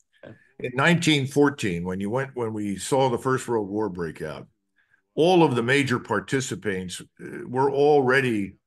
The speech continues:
Speaker 2: primed for some sort of conflict. They all underestimated its dangers and its destructiveness,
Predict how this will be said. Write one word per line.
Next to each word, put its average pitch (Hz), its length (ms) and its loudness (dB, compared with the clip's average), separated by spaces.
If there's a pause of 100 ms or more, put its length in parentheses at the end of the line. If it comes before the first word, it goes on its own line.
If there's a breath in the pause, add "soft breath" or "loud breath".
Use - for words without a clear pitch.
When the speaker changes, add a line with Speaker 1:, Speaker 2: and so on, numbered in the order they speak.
(140)
Speaker 2:
primed 120 500 0
for 107 160 -8
some 120 280 -4
sort 104 240 -4
of 90 80 -16
conflict. 85 600 -10 (760)
They 131 160 6
all 139 260 6
underestimated 117 920 0
its 90 180 -8
dangers 110 640 -2
and 92 100 -6
its 90 160 -10
destructiveness, 85 840 -4